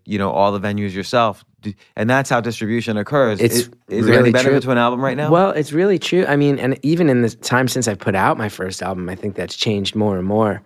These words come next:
Speaker 2: Um, you know, e-, n-, now the biggest m-, musicians in the world are launching themselves off of SoundCloud.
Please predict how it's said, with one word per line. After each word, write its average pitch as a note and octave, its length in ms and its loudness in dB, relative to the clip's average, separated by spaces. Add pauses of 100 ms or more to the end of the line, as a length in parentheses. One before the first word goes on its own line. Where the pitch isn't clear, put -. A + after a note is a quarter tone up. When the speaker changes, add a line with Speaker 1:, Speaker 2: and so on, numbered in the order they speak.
(480)
Speaker 2:
Um, E2+ 380 -6
you A#2 100 4
know, F#2 140 -2
e-, A2+ 180 2
n-, G#2 280 -4
now G#2+ 260 0
the A#2 80 2
biggest G2 400 -2
m-, F#2+ 140 -4
musicians G2+ 440 -2
in F2 40 -8
the F#2 80 -2
world A2+ 340 4
are E2+ 180 -8 (140)
launching G2 360 -6
themselves G2+ 340 -4
off G2 100 -2
of F#2 60 -6
SoundCloud. G2 800 -2